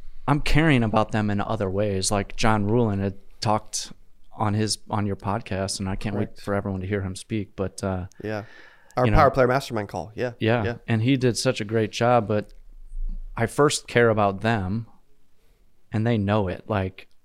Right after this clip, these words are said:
Speaker 1: I do stuff for them before I do
Speaker 2: Correct.
Speaker 1: stuff for me.
Speaker 2: That's a big piece, by the way, the, the bringing value in the follow-up to the other party.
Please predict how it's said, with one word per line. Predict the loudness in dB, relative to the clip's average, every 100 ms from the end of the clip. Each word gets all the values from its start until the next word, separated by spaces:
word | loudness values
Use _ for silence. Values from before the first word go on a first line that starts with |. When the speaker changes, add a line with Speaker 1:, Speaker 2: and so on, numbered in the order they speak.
| -4
Speaker 1:
I | -2
do | 2 2
stuff | 4 2 2
for | 0
them | 0 0 0
before | -2 0 0
I | 0
do |
Speaker 2:
Correct. | -4 -4
Speaker 1:
stuff | -4 -4
for | -6
me. | -2 -2 -4 -6
Speaker 2:
That's | -6 -2
a | 2
big | 6 6 4
piece, | 2 2
by | 2 4
the | 4
way, | 4
the, | 2
the | 0 0 2
bringing | 4 4 4
value | 4 6 6 4 4 2
in | 0
the |
follow-up | 0 0 2 0 -2 -4
to | -2
the | 0
other | -2 -4
party. | -6 -8 -8 -8 -12